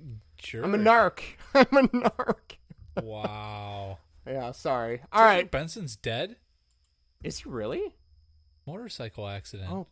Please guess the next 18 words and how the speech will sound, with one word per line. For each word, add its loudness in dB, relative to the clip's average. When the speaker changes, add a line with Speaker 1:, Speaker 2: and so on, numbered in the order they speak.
Speaker 2:
God. -10
I, -10
was -10
that 0
recent? -8
I -10
feel -8
like -6
that -6
was -10
recent -12
if -14
it -12
was. -6
Speaker 1:
Two -8
thousand -10
nineteen. -10
Speaker 2:
Wow. -20